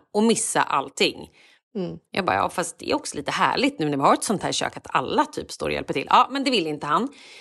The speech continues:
Speaker 2: Nej.
Speaker 1: Så då tog han in kockar och, eh, från Nora Deli.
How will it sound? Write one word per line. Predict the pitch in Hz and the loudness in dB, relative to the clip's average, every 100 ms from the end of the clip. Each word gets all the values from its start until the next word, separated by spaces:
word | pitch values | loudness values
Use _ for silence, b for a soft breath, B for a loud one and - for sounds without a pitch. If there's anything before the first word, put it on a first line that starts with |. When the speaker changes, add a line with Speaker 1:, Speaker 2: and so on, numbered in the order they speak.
| B | B
Speaker 2:
Nej. | 202 214 | -8 0
Speaker 1:
Så | 254 | 4
då | 254 247 | 6 6
tog | 226 233 170 | 6 0 0
han | 170 165 | 0 0
in | 160 147 147 - - 156 | 0 -2 -4 -10 -14 -8
kockar | 156 - 135 170 - _ _ _ _ _ _ _ | -8 -6 0 0 0 _ _ _ _ _ _ _
och, | - 190 - _ - 175 | 4 4 4 _ 0 4
eh, | 156 151 151 | 6 6 2
från | - 151 151 - | -2 -4 -4 -6
Nora | 156 156 147 147 | -4 -2 0 -2
Deli. | 131 147 165 190 - | -4 -4 -4 -6 -10